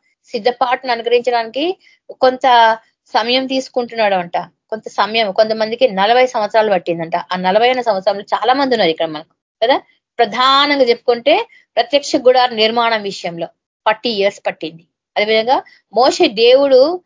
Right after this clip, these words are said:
ఆ, పర్వతంపై వేచి ఉన్న కాలము నిర్గమకాండంలో కనబడుతుంది, నలభై సంవత్సరాలు.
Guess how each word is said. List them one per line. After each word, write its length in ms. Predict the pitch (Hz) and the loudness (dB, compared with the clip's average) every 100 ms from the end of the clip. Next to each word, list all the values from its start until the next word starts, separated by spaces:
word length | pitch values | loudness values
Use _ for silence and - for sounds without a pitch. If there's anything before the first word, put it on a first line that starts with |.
| _ _ _ | _ _ _
ఆ, 100 | 196 | -2
పర్వతంపై 680 | 202 254 247 262 262 240 247 | 0 2 2 2 0 2 2
వేచి 400 | 214 233 254 - | 4 2 2 0
ఉన్న 140 | 262 226 | -2 -2
కాలము 720 | 226 233 214 220 214 302 403 _ | -2 0 2 0 -4 -10 -12 _
నిర్గమకాండంలో 720 | 202 208 220 214 214 196 190 180 | -8 -4 -2 -2 -2 -4 -2 -2
కనబడుతుంది, 400 | 175 170 175 185 | -2 -4 -2 0
నలభై 240 | 214 208 | 2 0
సంవత్సరాలు. 560 | 208 170 - 175 160 | 0 -6 -4 -6 -6